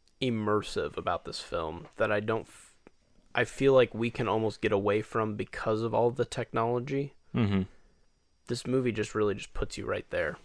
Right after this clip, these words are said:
Speaker 2: Yeah.
Speaker 1: Um, you're never too far away from somebody. It feels like you're almost,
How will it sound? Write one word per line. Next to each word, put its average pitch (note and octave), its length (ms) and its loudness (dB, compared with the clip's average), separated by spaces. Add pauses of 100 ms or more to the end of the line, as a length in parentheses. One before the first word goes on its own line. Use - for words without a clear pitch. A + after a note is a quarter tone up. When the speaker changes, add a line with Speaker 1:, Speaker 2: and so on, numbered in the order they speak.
Speaker 2:
Yeah. - 220 -2 (400)
Speaker 1:
Um, G#2+ 240 0
you're A2+ 120 2
never A#2 340 2
too - 280 -4
far A2 280 4
away G#2 260 4
from A2+ 240 -6
somebody. A2 460 0
It G#2+ 260 -2
feels A#2+ 400 -2
like A2 180 -2
you're A2 120 0
almost, G#2 640 -2